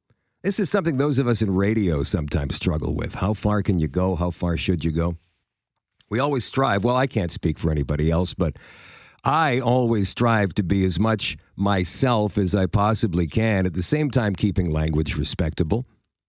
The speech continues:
I've been called out at times for complete misunderstanding. Somebody takes something the wrong way, and, and the more you explain what you really meant, the more they dig their heels in,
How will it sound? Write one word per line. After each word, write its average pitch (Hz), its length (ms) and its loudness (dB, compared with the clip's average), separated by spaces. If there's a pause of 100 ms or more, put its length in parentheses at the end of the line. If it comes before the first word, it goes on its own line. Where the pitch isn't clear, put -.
I've 127 220 0
been 120 140 0
called 107 320 2
out 101 180 2
at 92 100 -2
times 104 340 0
for 92 240 0 (360)
complete 120 420 0
misunderstanding. 110 1000 2
Somebody 107 360 0
takes 107 280 -2
something 101 300 0
the 92 80 2
wrong 85 260 2
way, 135 380 2
and, 90 200 -2
and 95 140 -2
the 87 60 0
more 127 260 2
you 156 160 0
explain 143 600 0
what 123 140 -2
you 120 140 0
really 139 320 2
meant, 139 420 -2 (340)
the 107 80 0
more 127 220 2
they 123 180 2
dig 110 440 -2
their 127 200 2
heels 120 420 2
in, 101 280 2